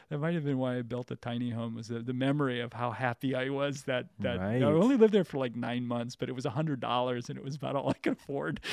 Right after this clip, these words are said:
Speaker 1: <laughs> It was mid, mid-nineties. But that's, that's when my business started, which I did for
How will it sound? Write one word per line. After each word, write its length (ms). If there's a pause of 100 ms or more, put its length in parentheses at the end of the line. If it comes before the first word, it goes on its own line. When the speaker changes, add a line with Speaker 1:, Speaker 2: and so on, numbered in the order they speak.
(140)
Speaker 1:
<laughs> 80 (1300)
It 40
was 440 (280)
mid, 220 (160)
mid-nineties. 800
But 180
that's, 340
that's 260
when 140
my 140
business 500
started, 840
which 180
I 80
did 220
for 280